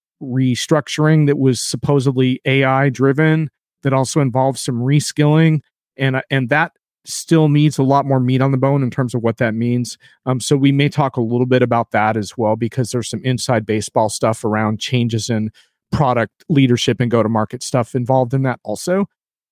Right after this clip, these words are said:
Um, and one thing that I would point out is that these are not layoffs per se, as they have been explained so far, which was rampantly misunderstood. <laughs>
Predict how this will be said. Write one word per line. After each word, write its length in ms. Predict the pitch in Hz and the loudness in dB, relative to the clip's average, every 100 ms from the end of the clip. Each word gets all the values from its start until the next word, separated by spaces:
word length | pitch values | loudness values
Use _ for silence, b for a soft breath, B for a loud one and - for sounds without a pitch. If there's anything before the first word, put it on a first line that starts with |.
| - | -2
Um, 220 | 147 127 - | -2 -2 -2
and 220 | 156 147 | 0 2
one 160 | 165 190 | 2 2
thing 180 | 185 151 | 2 2
that 100 | 135 | 2
I 60 | |
would 240 | 127 156 - | 2 0 0
point 240 | 147 135 | 0 2
out 160 | 131 123 | 0 -2
is 80 | |
that 120 | 123 131 | -2 -2
these 180 | 131 | -2
are 40 | 127 | 0
not 220 | 120 - | 0 -2
layoffs 580 | 113 117 127 127 - - | -2 2 2 2 -2 -4
per 180 | 160 131 | -2 -2
se, 360 | - 147 147 | 0 0 0
as 160 | 127 113 | -2 0
they 140 | 123 | 2
have 260 | 120 117 117 | 2 0 0
been 200 | 120 117 | 0 -2
explained 520 | 101 - 127 123 120 | -6 -4 0 2 0
so 220 | - 117 | 0 -2
far, 320 | - 117 135 | 0 2 2
which 240 | 131 117 123 | 2 -2 -2
was 280 | 110 - - _ _ _ | -2 -4 -16 _ _ _
rampantly 500 | 117 131 - 143 135 | 0 2 2 0 2
misunderstood. 800 | 123 120 127 113 104 - 117 135 | 2 0 0 0 0 2 2 4
<laughs> 200 | 151 - | 2 -2